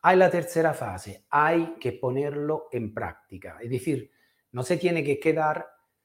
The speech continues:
solo dentro de nuestra mente. ¿Por qué? Porque si no, se transformaría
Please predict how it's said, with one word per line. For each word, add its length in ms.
solo 680
dentro 720
de 160
nuestra 440
mente. 600
¿Por 200
qué? 380
Porque 560
si 240
no, 340
se 160
transformaría 1200